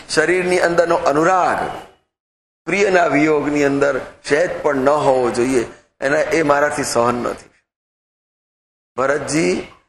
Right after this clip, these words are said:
એટલી સરસ ભૂમિકા તૈયાર કરી રહ્યા છે પોતાના હૃદયપૂર્વકની કે આપણે બધા હજુ કોઈને કહ્યું નથી. જે પોતાનું કામ છે, જે પોતે મનમાં નક્કી કરેલું છે,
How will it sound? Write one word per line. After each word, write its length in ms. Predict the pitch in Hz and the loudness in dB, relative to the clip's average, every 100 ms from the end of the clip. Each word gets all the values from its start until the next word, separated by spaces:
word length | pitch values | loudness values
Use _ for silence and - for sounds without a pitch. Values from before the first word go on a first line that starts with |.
| _ - | _ -10
એટલી 300 | 147 - 180 | -10 -4 -2
સરસ 360 | - 160 185 - | 0 0 0 -2
ભૂમિકા 480 | 135 135 147 185 | -2 0 2 2
તૈયાર 360 | 185 190 180 165 | 2 2 2 2
કરી 240 | 165 156 | 2 2
રહ્યા 220 | 147 143 143 | 2 2 2
છે 120 | - | -2
પોતાના 340 | 147 139 147 131 | -2 0 2 2
હૃદયપૂર્વકની 800 | 131 165 165 156 139 - - - - _ _ _ _ _ _ _ _ _ _ _ | 4 2 4 2 2 -2 -6 -6 -14 _ _ _ _ _ _ _ _ _ _ _
કે 60 | 156 | -8
આપણે 380 | - 151 156 147 | -4 -2 0 2
બધા 380 | 135 117 135 131 | 2 2 0 0
હજુ 160 | 139 | -2
કોઈને 280 | 135 135 135 | 0 0 0
કહ્યું 260 | 131 135 170 | 2 2 4
નથી. 380 | 180 156 143 92 - _ _ _ _ _ _ _ _ | 2 2 -2 -4 -16 _ _ _ _ _ _ _ _
જે 140 | 131 151 165 175 - - - _ _ _ _ 127 | -2 0 2 0 -4 -16 -20 _ _ _ _ -6
પોતાનું 600 | 135 151 156 156 120 - | 0 2 2 -2 -6 -4
કામ 320 | 143 151 196 | -2 0 -2
છે, 220 | - 151 120 - - _ _ _ _ _ _ _ - | 0 0 0 -6 -16 _ _ _ _ _ _ _ -4
જે 100 | 160 | -4
પોતે 380 | 160 151 143 170 | -2 -4 -2 -2
મનમાં 420 | 143 143 147 156 | 0 0 2 2
નક્કી 340 | 135 127 196 | 0 -2 -4
કરેલું 420 | 226 185 170 147 143 | 0 0 2 0 0
છે, 180 | 147 | 2